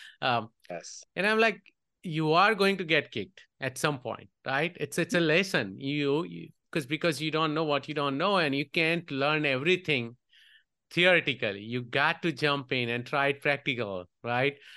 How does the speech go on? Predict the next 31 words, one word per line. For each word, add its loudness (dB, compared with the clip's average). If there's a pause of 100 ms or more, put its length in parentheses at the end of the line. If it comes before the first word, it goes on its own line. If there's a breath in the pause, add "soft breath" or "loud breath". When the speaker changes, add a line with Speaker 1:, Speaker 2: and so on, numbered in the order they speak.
(140 loud breath)
Speaker 1:
A, -2
a -2
doctor 4
goes 4
to -2
med 0
school -2
and 0
learns 2
everything, 0
but 0
if -4
he's 0
never 0
going 0
to -8
perform 0
a 2
surgery, 0
of 0
course, 0
he -2
will 0
never 0
know 0 (340 loud breath)
what 2
he 2
would, 2
<laughs> -6
you 0
know, 4